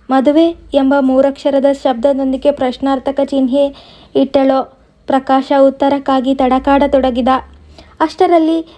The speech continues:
ರಾಜಾಂಗಣದಲ್ಲಿ ಗಟ್ಟಿಯಾಗಿ ಚೆಂಡೆ ವಾದನ ಕೇಳಿಸತೊಡಗಿತು.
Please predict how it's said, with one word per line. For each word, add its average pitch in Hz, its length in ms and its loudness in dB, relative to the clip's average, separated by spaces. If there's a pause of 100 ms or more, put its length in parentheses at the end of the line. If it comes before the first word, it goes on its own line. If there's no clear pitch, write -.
ರಾಜಾಂಗಣದಲ್ಲಿ 285 920 0
ಗಟ್ಟಿಯಾಗಿ 269 680 -2
ಚೆಂಡೆ 269 420 2
ವಾದನ 262 420 -2
ಕೇಳಿಸತೊಡಗಿತು. 262 1120 -2